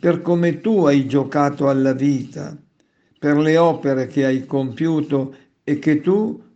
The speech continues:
continui a presentarmi come il tuo curriculum vitae.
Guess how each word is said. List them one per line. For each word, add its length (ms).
continui 640
a 60
presentarmi 1300
come 300
il 420
tuo 540
curriculum 1120
vitae. 760